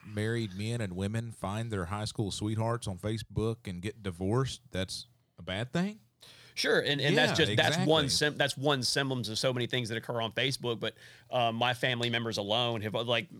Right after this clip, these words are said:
Speaker 2: a sister argues with her mother-in-law, and, uh,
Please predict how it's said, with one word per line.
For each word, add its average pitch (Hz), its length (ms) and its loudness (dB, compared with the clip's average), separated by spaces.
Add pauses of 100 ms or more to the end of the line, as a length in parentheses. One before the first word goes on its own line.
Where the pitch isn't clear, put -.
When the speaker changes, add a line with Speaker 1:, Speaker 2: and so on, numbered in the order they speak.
(200)
Speaker 2:
a 113 100 -2
sister 147 400 2
argues 123 340 2
with 117 120 -2
her 113 60 -2
mother-in-law, 123 640 4
and, 110 140 -2 (400)
uh, 117 340 4